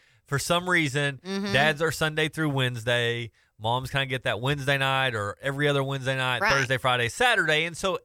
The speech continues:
Speaker 1: everybody gets to have at least one day
Speaker 2: Right.
Speaker 1: on the weekend.
Speaker 2: Mm-hmm.
Speaker 1: And, you know, I could have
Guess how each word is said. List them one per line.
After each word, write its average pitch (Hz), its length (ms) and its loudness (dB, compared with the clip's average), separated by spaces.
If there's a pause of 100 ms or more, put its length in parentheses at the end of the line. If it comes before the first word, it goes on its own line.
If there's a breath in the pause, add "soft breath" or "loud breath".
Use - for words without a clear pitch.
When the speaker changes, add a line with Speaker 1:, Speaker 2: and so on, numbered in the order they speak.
Speaker 1:
everybody 180 540 0
gets 139 300 -6
to 131 220 2 (200 soft breath)
have 196 200 0
at 147 80 -2
least 175 260 -2
one 160 440 -6
day 110 500 -2 (140)
Speaker 2:
Right. 147 340 -6 (220)
Speaker 1:
on 147 180 0
the 135 80 -4
weekend. 120 640 -4
Speaker 2:
Mm-hmm. 190 300 -10 (200)
Speaker 1:
And, 131 460 -2
you 156 120 -2
know, 147 200 2
I 180 160 4
could - 160 -8
have 135 160 -6